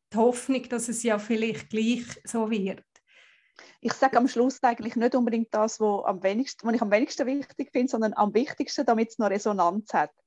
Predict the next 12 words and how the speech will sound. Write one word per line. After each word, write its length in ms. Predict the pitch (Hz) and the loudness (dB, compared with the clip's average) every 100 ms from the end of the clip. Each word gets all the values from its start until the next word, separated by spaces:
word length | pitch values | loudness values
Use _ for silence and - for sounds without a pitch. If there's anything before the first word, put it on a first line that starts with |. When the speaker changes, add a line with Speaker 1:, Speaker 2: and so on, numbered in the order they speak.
| _ - - | _ -20 -14
Speaker 2:
Und 180 | 208 - | -10 -4
weil 140 | 208 | -2
ich 80 | 226 | -2
dann 200 | 226 240 | -2 -2
hoffe, 340 | 220 247 - - | 4 2 2 -4
dass 160 | 277 - | -4 -4
das 80 | |
Gespräch 520 | - - - 202 277 - | -12 -2 2 4 2 0
auf 220 | 226 - | -8 -6
dem 420 | - 190 208 226 - _ _ | -2 0 0 -4 -8 _ _
weitergeht. 760 | 208 214 - 226 196 180 180 _ _ _ _ _ _ | -10 -8 -6 -2 0 0 -2 _ _ _ _ _ _
Aber 280 | 226 240 | 0 2